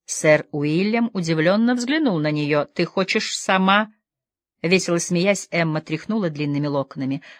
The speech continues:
"Пожалуйста, прошу не портить мне моих маленьких сюрпризов. До свидания, мистер Нельсон. В пять". Стоило Эмме предъявить старшему офицеру Агамемнона —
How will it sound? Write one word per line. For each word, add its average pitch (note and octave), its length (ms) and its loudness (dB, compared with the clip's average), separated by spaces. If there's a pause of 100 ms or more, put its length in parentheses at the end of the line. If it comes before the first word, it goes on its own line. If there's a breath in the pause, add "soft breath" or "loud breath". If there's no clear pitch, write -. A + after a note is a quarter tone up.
(140)
"Пожалуйста, A3 640 2
прошу C4+ 320 2
не C#4 140 4
портить G3 460 2
мне F3 160 2
моих E3 260 2
маленьких B3 460 2
сюрпризов. E3+ 640 -2 (380 soft breath)
До F3 120 0
свидания, C4+ 460 4
мистер F3+ 300 2
Нельсон. C3 520 -4 (600)
В - 120 -20
пять". - 460 0 (2000)
Стоило C#4 640 2
Эмме A3+ 440 2
предъявить G3+ 440 -2
старшему - 480 0
офицеру E3 560 -2
Агамемнона — D3+ 880 0